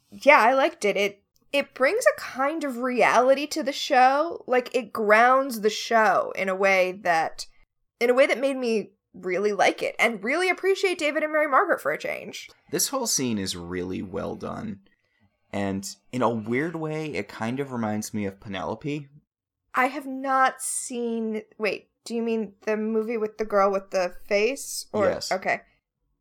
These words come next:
Speaker 2: Have you not seen Penelope?
Speaker 1: I haven't seen Penelope.
Speaker 2: Oh, you should see Penelope. But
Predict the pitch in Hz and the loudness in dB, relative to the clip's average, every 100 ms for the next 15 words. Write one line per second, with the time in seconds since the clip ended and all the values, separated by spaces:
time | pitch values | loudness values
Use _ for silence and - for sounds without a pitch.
0 | _ _ _ 117 - 160 160 - 151 135 | _ _ _ -8 -6 -8 -6 -6 -8 -6
1 | 110 110 143 254 269 277 370 415 - 370 | -4 -4 0 0 2 4 4 4 -2 -6
2 | 339 330 320 359 370 285 220 214 311 - | -4 -2 0 0 0 2 4 4 0 -4
3 | - - 98 107 - 107 120 110 113 110 | -18 -18 -16 -12 -10 -8 -8 -8 -4 -4
4 | 107 95 - 117 | -4 -8 -4 -4